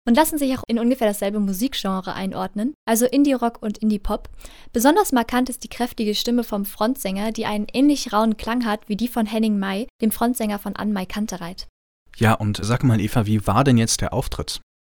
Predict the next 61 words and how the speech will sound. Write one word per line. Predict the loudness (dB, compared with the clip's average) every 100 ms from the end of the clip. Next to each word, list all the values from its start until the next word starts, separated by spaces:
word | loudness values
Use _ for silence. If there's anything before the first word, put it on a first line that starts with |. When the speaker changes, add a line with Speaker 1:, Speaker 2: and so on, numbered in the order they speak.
| 0
Speaker 1:
Die | 4
fünf | 4 6
Jungs | 4 2 0
haben | 0 0
echt | -2 0
Stimmung | 2 4 2
gemacht | 0 -4 -4
und | -2
man | 0
hat | 0 -2
gesehen, | -4 0 0 0 2
wie | 2
viel | 4 0
Spaß | 4 2 2
es | -4
ihnen | -4 -2
gemacht | -2 -4 -6 -10
hat. | -10 -12 -10 4
Dem | 8
Sänger | 8 8 8
war | 6
das | 4 2
Lächeln | 0 0 -2
nicht | -2
aus | -2
dem | -2 -4
Gesicht | -2 -2 -2
zu | -4 -2
wischen | 0 0 0
und | 2
er | 2
hat | 4 2
den | 0
Platz | 0 -2 -4
auf | -2
der | -2
Bühne | 4 6 6 2
wirklich | 2 0 2
ausgenutzt. | 0 0 -2 -4 -6 -6
Er | -6
ist | 2
rumgesprungen, | 4 4 2 0 2 2 2
wo | 2
er | 2
nur | 0
konnte. | -4 -4 -4 -6 -10 -12 _ _
Ganz | 2 4 2
viele | 2 2
Lieder | 4 4 4 2
haben | 0 2 2
sie | 2
ja |
jetzt | 0 0 -2
noch | -2 2
nicht, | 2 2 -4 -4
aber | 2 2
trotzdem | 2 -2 0 2
haben | 4 2
sie | 0
es | -2
geschafft, | -2 -2 -6